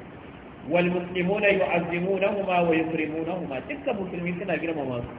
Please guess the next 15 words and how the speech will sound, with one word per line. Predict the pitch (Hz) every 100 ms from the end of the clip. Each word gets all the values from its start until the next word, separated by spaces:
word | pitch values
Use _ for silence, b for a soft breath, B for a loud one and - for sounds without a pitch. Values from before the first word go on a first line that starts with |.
| - - - - - - - - - -
Tunda | 165 180
manzo | 170 185
Allah | 202 190
yana | 185 170
girmama | 175 170 143 135
su, | 131 135
yana | 160 190 165
kan | 170 139
su. | - - - - - - - - - - - - - - 139
"Wa | 156
mata | 196 233 233 214
an-nabi | 196 190 196
sallallahu | - 202
alaihi | 175 170
wasallama | 190 180 185